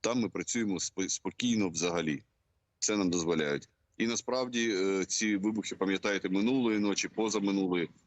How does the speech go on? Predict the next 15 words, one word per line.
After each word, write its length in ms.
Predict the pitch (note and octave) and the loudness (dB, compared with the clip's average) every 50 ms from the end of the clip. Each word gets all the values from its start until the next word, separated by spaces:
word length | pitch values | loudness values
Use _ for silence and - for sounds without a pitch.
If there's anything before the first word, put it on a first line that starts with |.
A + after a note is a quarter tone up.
| _ _ | _ _
у 100 | - G2+ | 0 2
Луганську, 640 | G2+ G2+ F#2 F2 G2+ G#2+ A#2 A#2 A2+ - - - A2+ | 2 2 2 2 0 0 0 0 -2 -2 -2 -2 -2
у 180 | - - F#2+ F#2+ | 0 0 0 2
Моспіна. 640 | F#2+ G2+ A2 A2 - - - G2+ G2+ G2+ F#2+ E2+ - - - - _ - | 2 2 2 2 0 -2 -2 0 0 0 0 -2 -6 -10 -20 -14 _ -4
Україна 600 | - - - G2+ G#2+ A#2+ B2+ A#2+ A#2+ A2+ G#2+ - - _ _ _ - - _ _ _ _ _ _ _ - | -4 0 0 2 2 2 0 0 0 -2 -2 -4 -8 _ _ _ -20 -20 _ _ _ _ _ _ _ -4
точково, 640 | G#2+ G2+ - - - - B2+ C3 B2+ B2 B2 A#2+ | -2 -2 -2 -4 -2 0 2 2 4 4 2 0
дуже 400 | A2+ G#2 - - A#2 A2+ G2+ G#2 | 0 -2 -2 0 0 2 0 0
хірургічно, 760 | F#2 - - G#2 G#2 G#2 G2+ F#2+ G#2+ A#2+ A#2 - - A#2+ A#2 A2 | -2 -2 0 2 2 4 4 4 2 2 2 0 0 0 0 2
методично 800 | G#2 G#2 G2 - G#2 F#2+ - A2+ A#2+ A2+ - - A#2+ A2 G#2 F#2 - - - - - - | 2 0 0 0 -2 -2 -2 0 0 0 0 0 0 -2 -2 -2 -6 -12 -14 -12 -8 -6
знищує 480 | - - - A#2+ C3 A#2 - - A2 G2 | -4 -2 0 0 0 0 0 0 -2 -2
систему 420 | - G#2 - - A#2 A2 A2 G#2 | -2 -4 -4 -4 -2 -2 0 -2
П 140 | G2 - F2 - | -2 -6 -6 -4
П 80 | G2 G2 | 0 0
О 120 | G#2 G#2 | 2 2
Росії. 480 | G2 F#2+ - - - F2 D#2+ C#2+ - | 2 2 0 0 -2 -2 -4 -4 -6